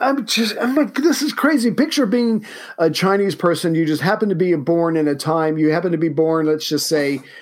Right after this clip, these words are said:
early nineteen thirties, late nineteen twenties, and all you know is warfare, invasion, your country, and you capture some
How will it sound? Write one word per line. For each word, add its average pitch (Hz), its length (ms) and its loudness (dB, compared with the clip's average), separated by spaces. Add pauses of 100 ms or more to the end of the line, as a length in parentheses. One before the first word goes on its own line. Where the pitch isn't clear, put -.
(320)
early 175 300 2
nineteen 156 560 0
thirties, 147 560 0
late 147 240 0
nineteen 147 320 -2
twenties, 156 460 -2
and 185 220 -4
all 202 280 2
you 196 160 -2
know 170 380 0
is 135 160 -6
warfare, 160 560 0
invasion, 147 580 0
your 135 120 -4
country, 170 440 -2 (260)
and 175 140 -2
you 190 100 0
capture 196 380 -4
some 196 260 -2